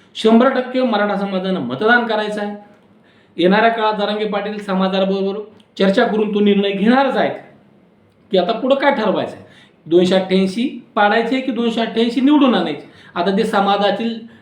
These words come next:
अं, धुरीण त्यावर चर्चा करतील, मंथन करतील आणि जरांगे पाटील योग्य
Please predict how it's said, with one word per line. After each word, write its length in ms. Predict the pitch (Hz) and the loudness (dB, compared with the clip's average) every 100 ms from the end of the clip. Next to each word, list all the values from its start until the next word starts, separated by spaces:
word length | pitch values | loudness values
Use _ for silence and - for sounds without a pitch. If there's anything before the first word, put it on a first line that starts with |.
| _ | _
अं, 500 | - 147 143 139 135 139 | -6 -2 2 2 0 2
धुरीण 380 | 208 262 - | 2 2 0
त्यावर 300 | - - 175 | -6 0 0
चर्चा 340 | 180 - - 226 | 2 0 0 0
करतील, 340 | 196 202 233 | 0 2 4
मंथन 360 | 196 190 208 226 | 4 4 2 0
करतील 380 | 220 190 220 - | 0 -2 -6 -6
आणि 240 | 170 185 | -8 -4
जरांगे 320 | 175 175 196 | -2 -2 -4
पाटील 340 | 190 170 175 165 | -6 -6 -8 -6
योग्य 280 | 170 190 | -4 -2